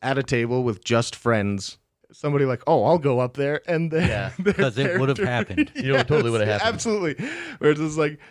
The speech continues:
Speaker 1: their character just gets pulled up and then shot back down, looking like that fucking alien from Galaxy Quest, got all fucking <laughs> inverted and shit.
Speaker 2: Yeah.
Speaker 1: Oh my God.
Speaker 2: I think it just had, like, a broken neck or whatever.
Speaker 1: Oh, that'd be amazing.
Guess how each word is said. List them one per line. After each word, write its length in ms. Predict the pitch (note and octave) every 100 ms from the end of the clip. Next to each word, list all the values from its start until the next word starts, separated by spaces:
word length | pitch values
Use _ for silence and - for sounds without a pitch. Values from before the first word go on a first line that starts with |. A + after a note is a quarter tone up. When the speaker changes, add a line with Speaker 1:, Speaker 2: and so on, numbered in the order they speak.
| -
Speaker 1:
their 160 | D#3+ D#3+
character 340 | E3 D3 D#3+
just 180 | D#3 D#3+
gets 160 | F3 F3
pulled 300 | G3+ F#3+ E3+
up 220 | E3+ E3
and 120 | E3+
then 120 | E3
shot 400 | E3+ - D#3 D#3
back 260 | E3 D#3 D#3+
down, 360 | C3+ D3+ E3+
looking 320 | D3+ D3+ F3 D#3
like 200 | D3+ D#3+
that 220 | C#3+ D3
fucking 340 | E3 - D3+ -
alien 580 | C#3 C#3+ D#3 D#3 E3
from 320 | D#3 D#3 C3 B2
Galaxy 520 | B2+ A#2+ C#3+ - D#3
Quest, 460 | - D3+ D3+ D#3+
got 180 | - C#3
all 140 | D3+ C#3
fucking 540 | - D3 C3+ - D#3 -
<laughs> 80 | -
inverted 600 | F#3 D#3+ D#3+ D3+ F#3 F3+
and 160 | F#3+ -
shit. 360 | - F#3+ G#3+ C#3+ F3
Speaker 2:
Yeah. 360 | D#3+ C3 A3 - -
Speaker 1:
Oh 200 | D3+ D3+
my 100 | C#3+
God. 380 | C3+ C#3 C3+ C3 - _ -
Speaker 2:
I 120 | G2
think 120 | F#2+ A2+
it 20 |
just 100 | G2
had, 80 | F#2
like, 80 |
a 60 | F2
broken 260 | E2+ F2+ E2+
neck 160 | F2 F2+
or 40 |
whatever. 320 | F2 F2 F2+ -
Speaker 1:
Oh, 180 | C3
that'd 160 | A#2 A#2
be 80 | A2+
amazing. 460 | A2 A2 G2+ G2+